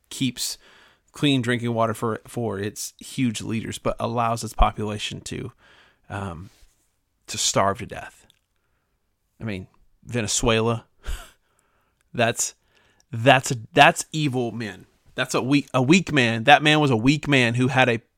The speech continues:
powerful position. Chavez was his name. All these dictators, Saddam Hussein, Muammar Gaddafi, all those guys, they were quote unquote strong men, but they were actually really weak.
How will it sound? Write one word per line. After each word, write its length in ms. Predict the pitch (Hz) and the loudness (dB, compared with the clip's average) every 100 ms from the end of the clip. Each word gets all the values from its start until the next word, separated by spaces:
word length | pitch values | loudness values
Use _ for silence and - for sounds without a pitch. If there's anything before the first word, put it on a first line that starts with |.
| _ | _
powerful 500 | - 147 131 - 113 | 10 10 8 2 2
position. 580 | 139 120 120 - 90 - _ _ _ _ _ _ _ _ _ _ _ _ _ _ - | 2 2 -2 -4 -6 -14 _ _ _ _ _ _ _ _ _ _ _ _ _ _ 2
Chavez 480 | 135 123 135 135 | 4 4 4 2
was 140 | 135 135 | -2 -4
his 160 | 135 | -2
name. 300 | 147 143 143 - _ _ _ _ _ _ - | -2 -2 -2 -8 _ _ _ _ _ _ -8
All 140 | - 127 | 0 2
these 180 | 139 110 | 2 2
dictators, 500 | 123 - 131 123 - | 0 0 -2 0 -2
Saddam 380 | 117 127 131 | 2 2 2
Hussein, 680 | 127 120 - 151 147 151 151 - - - - - | 0 -2 0 0 2 0 -2 -6 -20 -20 -10 0
Muammar 400 | 135 123 117 110 | 4 4 4 0
Gaddafi, 680 | - 123 120 127 135 127 - - - | 6 8 8 6 0 -2 -4 -20 -4
all 240 | - 139 170 | 10 12 12
those 220 | 151 117 | 8 6
guys, 560 | 104 82 - - - - _ _ _ _ _ _ _ _ _ _ _ | -4 -8 -12 -14 -14 -16 _ _ _ _ _ _ _ _ _ _ _
they 140 | 135 151 | 4 6
were 220 | 135 - _ _ _ | 6 2 _ _ _
quote 200 | 147 139 | 6 8
unquote 320 | 123 127 - | 8 2 2
strong 560 | - - 147 135 131 127 | 0 4 8 10 8 6
men, 360 | 139 117 110 | 4 2 -2
but 140 | 135 139 | -2 2
they 100 | 196 | 4
were 120 | 131 | 4
actually 380 | 117 - - 104 | 2 -2 -6 -4
really 240 | 107 101 | -4 -4
weak. 400 | 98 101 - | -6 -8 -12